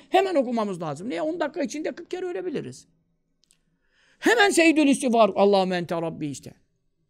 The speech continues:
Sabaha çıkmadan ölse min ehlil cenneh cennet ehlindendir. Hadis-i şerifin İbn-i Sünni, Suyuti, diğer İbn-i Futay rivayetlerinde mate şehiden,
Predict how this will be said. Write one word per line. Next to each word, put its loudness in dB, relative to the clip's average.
Sabaha 4
çıkmadan 2
ölse 4
min 2
ehlil 2
cenneh 2
cennet 0
ehlindendir. 0
Hadis-i -2
şerifin 2
İbn-i 0
Sünni, 0
Suyuti, -4
diğer 2
İbn-i -4
Futay 0
rivayetlerinde 0
mate 4
şehiden, 4